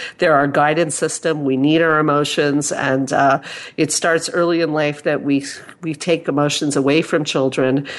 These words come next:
and, uh, it's a really huge problem. That's just, that, that's why anxiety and depression, we see so much of it. It's usually one of the first questions I ask someone when they're depressed is, "How do you do with the emotion of anger?" And they'll, they'll often say,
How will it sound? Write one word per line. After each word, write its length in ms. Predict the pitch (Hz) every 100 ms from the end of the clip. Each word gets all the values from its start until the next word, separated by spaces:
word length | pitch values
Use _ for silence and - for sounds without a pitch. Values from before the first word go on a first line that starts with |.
| - -
and, 420 | - 143 135 147
uh, 280 | 147 135 135
it's 200 | - 143
a 40 | 160
really 400 | 143 160 156 160
huge 440 | 156 160 151 143
problem. 420 | 151 135 135 127 131
That's 260 | 131 -
just, 300 | - - -
that, 320 | - 143 143
that's 320 | - 151 151 -
why 220 | 156 147
anxiety 480 | 139 139 143 139 139
and 80 |
depression, 420 | 147 170 165 - 151
we 100 | 143
see 200 | - 143
so 400 | - - 170 185
much 260 | 160 139
of 100 | -
it. 180 | 127 135
It's 120 | -
usually 240 | 156 156 185
one 140 | 170
of 60 | 156
the 60 |
first 280 | 143 170 -
questions 420 | - 170 - 180
I 80 | 160
ask 240 | 143 202
someone 240 | - 151 139
when 140 | 139
they're 160 | 135 131
depressed 520 | 135 135 123 131 - - - - -
is, 260 | 165 151
"How 220 | 151 165
do 60 | 165
you 120 | 170
do 220 | 151 175
with 140 | 160 156
the 80 | 160
emotion 360 | 147 143 -
of 80 | 156
anger?" 300 | 190 214 180
And 300 | 135 139 147
they'll, 240 | 165 165
they'll 280 | 151 175 165
often 300 | 156 156 151
say, 400 | 143 170 151 151